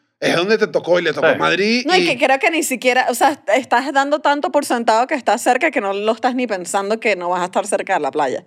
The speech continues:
Speaker 1: Ajá, como que tu edificio siempre lo tuvo
Speaker 3: Ajá,
Speaker 1: y no
Speaker 3: como
Speaker 1: estás
Speaker 3: que sí,
Speaker 1: pendiente.
Speaker 3: claro. Ajá.
Speaker 1: Pero igual él sí me dijo, por ejemplo, vive en Madrid, vivió toda su vida en Lechería y sí le extraña. Me dice,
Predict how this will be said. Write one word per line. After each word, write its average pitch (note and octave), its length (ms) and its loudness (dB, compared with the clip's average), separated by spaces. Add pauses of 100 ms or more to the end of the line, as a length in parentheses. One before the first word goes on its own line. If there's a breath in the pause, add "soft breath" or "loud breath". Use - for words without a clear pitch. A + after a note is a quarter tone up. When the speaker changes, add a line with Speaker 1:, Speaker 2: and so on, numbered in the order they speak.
Speaker 1:
Ajá, G#3+ 240 0
como F#3 160 -2
que F#3 80 0
tu F3+ 100 0
edificio E3+ 300 -2
siempre G#3+ 240 0
lo F#3 120 2
tuvo G3+ 140 2
Speaker 3:
Ajá, A#3+ 80 6
Speaker 1:
y B3+ 40 4
no G3+ 80 2
Speaker 3:
como A#3 120 -2
Speaker 1:
estás G#3+ 120 2
Speaker 3:
que G#3 40 4
sí, G#3 60 -4 (100)
Speaker 1:
pendiente. C4 220 2
Speaker 3:
claro. A3 260 -2
Ajá. E3 460 -10
Speaker 1:
Pero G3 160 2
igual F#3 240 2
él F#3 100 2
sí G#3 80 -4
me G3 120 0
dijo, E3+ 180 0
por D#3 100 0
ejemplo, D3 320 -2
vive D#3 240 0
en E3+ 60 -2
Madrid, F#3 420 0 (460)
vivió D#3 260 -2
toda E3+ 140 2
su F3+ 140 0
vida D#3+ 100 0
en E3 60 -2
Lechería F#3 420 0
y F3 80 -8
sí D3+ 160 -4
le C#3 60 -2
extraña. B2 580 -6
Me D3+ 100 -2
dice, D3 360 -2